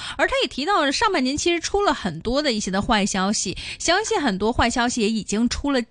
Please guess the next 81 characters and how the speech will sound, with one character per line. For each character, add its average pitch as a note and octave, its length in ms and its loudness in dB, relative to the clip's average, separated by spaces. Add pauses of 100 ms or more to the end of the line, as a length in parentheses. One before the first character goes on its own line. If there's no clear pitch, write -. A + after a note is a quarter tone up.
出 E4 200 2
尽 F4 340 0
了。 D3 180 -6
在 D4 160 0
接 F#4+ 140 -2 (100)
下 A4+ 120 0
来 C4+ 80 4
这 C4 80 -2
一 A#3+ 80 -2
段 A#3+ 160 0
时 G#3+ 120 -4
间， A3+ 200 -2
可 A3+ 140 -6
能 F#3 180 -2
要 B3+ 100 0
熬 F#3 320 0
一 C4 80 0
段 A#3 220 0 (200)
更 D4+ 200 4
加 G3+ 200 0
闷 G#3+ 220 2
的 F3+ 100 -2
日 G3 240 -2
子。 - 300 -8
张 F#4 220 4
先 C5 240 2
生， C#4 100 4
你 A3 160 0
们 G#3+ 240 -2
自 G#4+ 100 -2
己 C#4 160 0
是 - 140 -2
怎 F#3 160 -2
么 G3 160 -2
看 G#3+ 260 0
这 G#3+ 120 2
个 G3 80 2
市 G#3+ 180 -2
况？ F#3 240 0 (240)
这 G#4+ 100 4
个 G#4 60 2 (300)
闷 A#3 100 2
这 G#3+ 100 0
个 G3+ 120 0
字 G#3+ 100 -4
儿， F#3+ 160 0
其 A#3 160 -2
实 A#3+ 240 -2 (140)
有 G3+ 60 4
很 F3+ 260 -4
多 A#3 260 2
方 B3 240 0
法 C4+ 140 -2
可 G#3+ 100 -2
以 G#3 60 2
去 G#3 160 0
理 F#3 180 -4
解， G3 200 -2
也 A3 180 2
是 F4 160 2
一 D4+ 80 0
个 C#4+ 140 -2
很 B3+ 180 0
好 B3 100 0
的 F#3+ 120 -4
时 G#3 200 -6
机， A#3+ 240 -4 (220)
让 B3 100 2
大 A#3 140 2
家 B3 60 2
去 B3 180 0
重 G#3+ 300 2
新 C4+ 160 0
看 B3 220 -2
一 G#3 40 0
下 - 160 0
自 D#4 220 -4
己 G3+ 100 -4
的 G3 100 -4
部 A#3+ 220 -2
署 G3+ 180 0